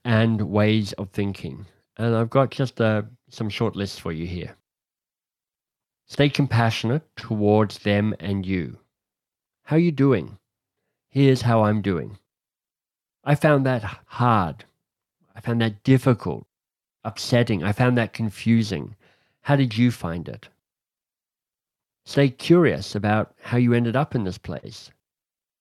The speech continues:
"What's the data? And what did we both make up about what that meant? What spark set this off? What do you wish you'd done differently?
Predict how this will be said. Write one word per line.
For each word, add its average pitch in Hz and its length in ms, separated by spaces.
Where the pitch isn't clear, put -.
"What's - 240
the 160 80
data? 120 420
And 127 360
what 160 140
did 175 120
we 156 100
both 127 340
make 120 240
up 113 180
about 92 240
what 104 140
that 82 160
meant? 95 420
What 160 380
spark 135 560
set - 260
this 110 200
off? - 340
What 180 160
do - 100
you 180 100
wish 143 300
you'd 127 140
done 127 240
differently? 101 680